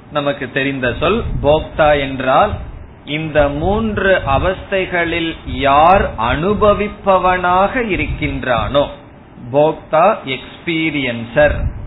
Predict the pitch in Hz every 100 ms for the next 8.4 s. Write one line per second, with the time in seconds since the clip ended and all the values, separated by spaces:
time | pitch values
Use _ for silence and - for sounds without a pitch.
0 | - 135 156 175 156 151 135 135 - 131
1 | 113 139 139 110 - - - - - -
2 | - - - - - 123 131 156 170 151
3 | 139 165 175 247 233 - 127 139 175 180
4 | 175 160 160 - - 156 - - 143 143
5 | 202 226 - 135 117 139 123 87 - -
6 | - - - - - - - - - -
7 | - - - - - - - 135 127 123
8 | 123 156 - 143